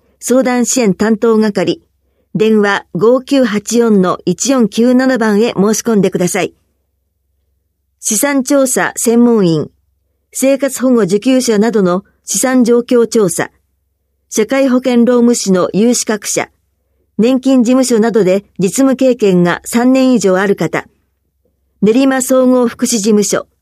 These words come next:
月曜日から金曜日の午前八時半から午後五時十五分まで、月十六日、月額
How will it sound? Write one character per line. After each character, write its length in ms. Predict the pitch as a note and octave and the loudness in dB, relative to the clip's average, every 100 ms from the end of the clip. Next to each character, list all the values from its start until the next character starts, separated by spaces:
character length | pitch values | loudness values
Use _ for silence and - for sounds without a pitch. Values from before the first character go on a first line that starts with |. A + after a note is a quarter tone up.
| _ _ _ _ _ _ | _ _ _ _ _ _
月 240 | G#3 A3+ C#4+ | -4 0 0
曜 120 | D4 | 0
日 120 | B3+ | 0
か 100 | A#3 | -2
ら 120 | A3 | -2
金 220 | G#3+ A3+ | 0 2
曜 240 | A#3+ A#3+ A#3 | 2 2 2
日 120 | G3 | 2
の 240 | F3 F3+ - _ - | 0 -2 -6 _ -4
午 120 | A#3+ | -2
前 220 | B3+ A#3+ | 0 0
八 280 | G3+ F3+ G3+ | -2 -4 -6
時 100 | G3+ | -4
半 240 | G#3+ A3 G3+ | -2 0 0
か 100 | F3+ | -2
ら 240 | F3 - - | -4 -6 -4
午 200 | A3+ B3+ | 0 0
後 80 | |
五 100 | G#3+ | 2
時 140 | A#3 F#3+ | 0 0
十 220 | G#3+ C#4 | 0 0
五 100 | B3+ | 0
分 220 | G#3+ G3 | 0 2
ま 100 | F3+ | 2
で、 180 | E3 - _ _ _ - | 0 -6 _ _ _ -12
月 240 | - B3+ | -2 -2
十 240 | D#3 G3+ | 0 0
六 220 | A3 A3 G3+ | 0 0 0
日、 400 | F#3 - E3 - _ _ _ _ _ | 0 -2 -6 -6 _ _ _ _ _
月 260 | F#3 G#3 A#3+ | -2 -2 0
額 460 | A#3+ A#3 G#3+ F#3 | -2 0 -2 -2